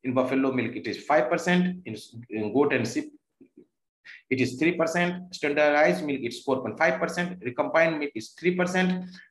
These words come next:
toned milk it's three percent, double toned milk is one point five percent, and skim milk it's zero point five percent.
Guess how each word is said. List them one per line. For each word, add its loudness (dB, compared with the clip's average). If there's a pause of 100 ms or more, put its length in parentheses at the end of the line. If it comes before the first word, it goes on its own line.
(140)
toned 6
milk 0
it's -8
three -4
percent, -2 (220)
double 2
toned 0
milk -4
is -8
one -4
point 0
five 2
percent, -4
and -6
skim 0
milk 0
it's -8
zero 0
point 2 (380)
five 4
percent. -6